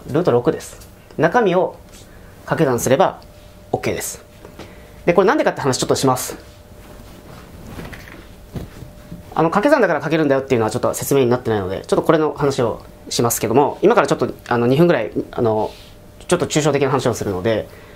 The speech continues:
あの、難しいなって思った人は、とりあえず今聞き流して大丈夫ですので、ね。なぜルート二かけるルート三がルート六かって話ですけども、えっと、そもそもね、なんかわかんない数があると。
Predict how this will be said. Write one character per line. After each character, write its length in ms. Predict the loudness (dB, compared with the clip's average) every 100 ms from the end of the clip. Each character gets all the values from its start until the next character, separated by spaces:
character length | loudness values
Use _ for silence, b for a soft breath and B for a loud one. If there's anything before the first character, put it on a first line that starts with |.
| B B
あ 60 |
の、 100 | 2
難 200 | 4 4
し 80 | 4
い 40 |
な 80 | 2
っ 60 | 0
て 220 | 0 2
思 160 | 4 4
っ 60 |
た 100 | 2
人 120 | 4
は、 120 | 4 2
と 140 | 2
り 40 |
あ 40 | 2
え 20 |
ず 60 | 2
今 120 | 0
聞 40 |
き 120 | 0
流 60 | 2 2
し 60 | 0
て 80 |
大 100 | -2
丈 80 | -2
夫 20 |
で 100 | -2
す 80 | -6
の 80 | -10
で、 120 | -12 -14 -8
ね。 120 | -6 -8 B B B B B -20 0
な 100 | 2
ぜ 120 | 4
ル 100 | 4
ー 20 | 2
ト 80 | 2
二 100 | 2
か 100 | 0
け 80 |
る 80 | 2
ル 80 | 2
ー 20 |
ト 80 | 2
三 140 | 0
が 80 | 0
ル 80 | 2
ー 20 |
ト 80 | 2
六 180 | 0 0
か 100 | -2
っ 40 |
て 180 | -2 -6
話 240 | -2 -2 -2
で 80 | -4
す 80 |
け 60 | -4
ど 80 | 0
も、 280 | 2 2 -4 -18 -20 B B B B B B
え 80 | -2
っ 20 |
と、 120 | 0 4
そ 100 | 4
も 80 |
そ 80 | 4
も 80 | 2
ね、 200 | 0 -6 -12 -20 -20 -20 -20 -20 -20 -20 -20 -20 -20 B B B
な 100 | 4
ん 20 |
か 80 | 4
わ 100 | 4
か 100 | 2
ん 60 | 0
な 60 |
い 40 | 0
数 200 | 0 0
が 80 |
あ 20 | 0
る 80 |
と。 180 | -2 -6